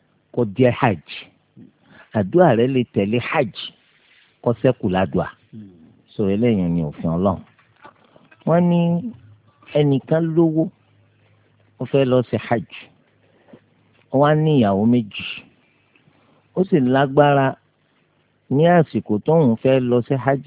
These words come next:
Speaker 1: sí yẹn láti tún sanwó ẹnìkan nínú àwọn ìyàwó méjèèjì pẹ̀lú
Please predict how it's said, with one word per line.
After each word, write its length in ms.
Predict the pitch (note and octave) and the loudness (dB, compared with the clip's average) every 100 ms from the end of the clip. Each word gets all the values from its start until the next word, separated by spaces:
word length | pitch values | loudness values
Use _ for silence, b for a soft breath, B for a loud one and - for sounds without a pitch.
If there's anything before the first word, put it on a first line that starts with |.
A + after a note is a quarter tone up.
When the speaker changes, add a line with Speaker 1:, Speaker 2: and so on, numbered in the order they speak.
| B2 | -4
Speaker 1:
sí 180 | - B2+ | -2 0
yẹn 220 | A2+ F#2+ - _ _ _ _ _ _ _ _ _ - | 2 0 -6 _ _ _ _ _ _ _ _ _ -2
láti 220 | D3 D#3 | -2 -2
tún 200 | A#2+ B2+ | -6 -6
sanwó 460 | A#2+ - B2 A#2+ B2 A2 G#2 _ _ - | -4 -2 -2 -2 -4 -4 -8 _ _ -2
ẹnìkan 680 | A#2+ A#2 G#2+ - - - A#2+ | 2 4 2 -2 -8 -2 0
nínú 220 | C3 C#3+ C#3 | 0 -2 -2
àwọn 220 | G#2+ G#2+ | -2 -2
ìyàwó 260 | F#2 F#2+ G#2 | 0 0 0
méjèèjì 600 | B2 A#2 C3+ C3+ G#2+ F#2 | -2 -2 -2 -2 -4 -8
pẹ̀lú 320 | - E2+ | -6 -4